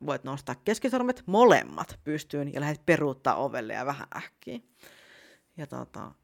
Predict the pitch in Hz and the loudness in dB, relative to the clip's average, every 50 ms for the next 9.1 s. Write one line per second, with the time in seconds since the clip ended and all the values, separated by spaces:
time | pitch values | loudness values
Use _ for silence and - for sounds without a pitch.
0 | _ _ - 139 135 135 135 131 139 131 139 131 113 110 - - - - - 165 | _ _ -6 -4 -4 -2 -4 -4 -6 -6 -8 -10 -12 -14 -16 -16 -18 -18 -18 -16
1 | - - 185 - _ _ _ _ _ _ _ _ _ - _ _ _ _ _ _ | -16 -18 -20 -20 _ _ _ _ _ _ _ _ _ -20 _ _ _ _ _ _
2 | _ _ _ _ - 156 170 175 160 151 143 170 151 143 143 147 143 139 - - | _ _ _ _ -2 0 0 0 -2 -2 -4 -6 -6 -4 -4 -6 -6 -6 -6 -6
3 | 123 131 - - 180 196 196 175 180 - 156 - - _ _ _ _ _ _ _ | -8 -6 -2 0 0 0 0 0 -2 -2 -4 -4 -4 _ _ _ _ _ _ _
4 | _ _ - - - - 156 151 147 143 139 127 135 139 - - 123 120 120 - | _ _ -20 -14 -8 -8 -6 -4 -2 -2 -2 -2 -2 -4 -6 -6 -4 -4 -4 -8
5 | - - - 147 147 143 147 135 131 135 131 135 135 131 139 - _ _ - 180 | -12 -10 -8 -8 -6 -4 0 2 2 2 2 0 -4 -6 -10 -14 _ _ -2 0
6 | 190 165 123 98 67 69 69 - - - _ _ - 147 131 131 131 - 62 65 | 2 4 4 4 4 0 -2 -4 -6 -8 _ _ -2 -2 0 0 0 -2 -4 -4
7 | - - 135 151 165 - - - - - - _ - 147 139 - - 196 208 190 | -6 -6 -6 -6 -8 -10 -16 -20 -20 -20 -20 _ -10 -10 -8 -4 0 0 0 0
8 | 156 143 143 139 139 139 143 139 - - - - 175 190 - 147 139 151 160 170 | 0 -2 -6 -6 -6 -6 -8 -10 -12 -8 -4 -2 -2 -2 0 -2 -4 -4 -4 -8
9 | 139 | -12